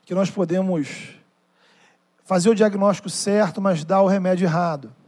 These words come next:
O ponto aqui, a solução pra isso não é você melhorar o seu serviço na igreja. A chama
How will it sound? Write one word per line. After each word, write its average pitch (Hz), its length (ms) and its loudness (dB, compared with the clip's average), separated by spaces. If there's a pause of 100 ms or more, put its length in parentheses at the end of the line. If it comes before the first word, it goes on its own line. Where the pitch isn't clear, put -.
(3000)
O 214 320 2
ponto 247 480 2
aqui, 220 240 2
a 190 60 6
solução 233 560 2
pra 214 180 4
isso 214 320 0
não 208 140 2
é 220 120 6
você 208 420 0
melhorar 208 360 6
o 214 80 4
seu 208 160 0
serviço 196 420 -2
na 202 80 0
igreja. 175 560 2 (2500)
A 196 160 2
chama 247 640 2